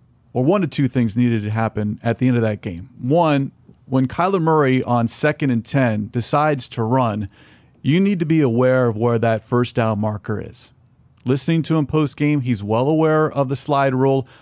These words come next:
Once you start to slide, that's where you're down. You've given yourself up. So you need to know where that first down marker is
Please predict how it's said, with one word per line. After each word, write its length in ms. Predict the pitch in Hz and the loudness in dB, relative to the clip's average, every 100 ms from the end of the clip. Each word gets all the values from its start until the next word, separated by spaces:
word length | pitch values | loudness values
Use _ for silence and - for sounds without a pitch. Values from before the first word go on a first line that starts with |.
| _ | _
Once 320 | 107 123 - | -2 0 0
you 80 | 165 | -4
start 400 | - - 147 - | -2 0 0 0
to 120 | 151 | -6
slide, 520 | 139 156 135 123 120 - _ - | -4 0 2 2 0 -4 _ -8
that's 380 | 104 127 123 - | 0 0 0 0
where 140 | 127 | 2
you're 160 | 127 127 | 2 2
down. 420 | 120 107 82 - _ - | 0 -4 -6 -14 _ -4
You've 240 | 123 - | -4 0
given 300 | 135 123 131 | 0 2 2
yourself 520 | 127 123 - 104 113 - | 2 0 -2 -2 -2 -8
up. 260 | 101 - - - - - | -6 -6 -8 -20 -20 -20
So 220 | - - 131 | -14 -2 0
you 180 | 170 | 2
need 460 | 156 139 151 202 143 | 2 2 2 0 -2
to 120 | - | -2
know 280 | 143 143 147 | 2 2 4
where 220 | 131 131 | 2 2
that 240 | 120 113 - | 2 0 0
first 280 | 135 135 | -2 0
down 240 | 139 127 117 | 0 2 2
marker 380 | 117 120 - 107 | 2 0 0 0
is 420 | 117 95 98 | 2 0 -6